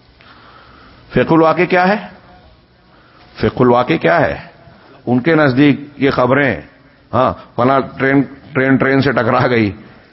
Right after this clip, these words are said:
ہاں، وہ یہاں گر گیا، ایک بچہ مر گیا، آگ لگ گئی، ہاں، اور یہ ہو گیا، وہ ہو گیا، جو بی بی سی لندن، سی این این، آل انڈیا ریڈیو، فلاں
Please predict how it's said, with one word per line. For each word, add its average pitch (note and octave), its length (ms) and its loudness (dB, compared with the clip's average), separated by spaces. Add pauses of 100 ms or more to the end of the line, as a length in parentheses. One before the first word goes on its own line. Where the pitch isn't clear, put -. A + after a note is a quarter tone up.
(180)
ہاں، A#2 200 0
وہ G#2+ 280 0
یہاں B2+ 200 2
گر C3 200 2
گیا، A#2+ 340 0 (360)
ایک A2+ 160 -4
بچہ B2 240 -2
مر C3 220 0
گیا، A#2+ 320 0 (200)
آگ B2 180 0
لگ B2 260 0
گئی، A2 260 0 (560)
ہاں، B2 180 0 (240)
اور B2 140 0
یہ C#3 140 4
ہو C3+ 160 2
گیا، C3+ 120 2
وہ C3+ 140 2
ہو C3 120 2
گیا، B2+ 160 0
جو B2 140 2
بی B2+ 120 0
بی B2+ 140 0
سی C#3 100 0
لندن، B2+ 340 0
سی C3 220 0
این C3 120 2
این، B2 240 2 (440)
آل B2 180 2
انڈیا C3 260 2
ریڈیو، C3 540 2
فلاں C3 260 0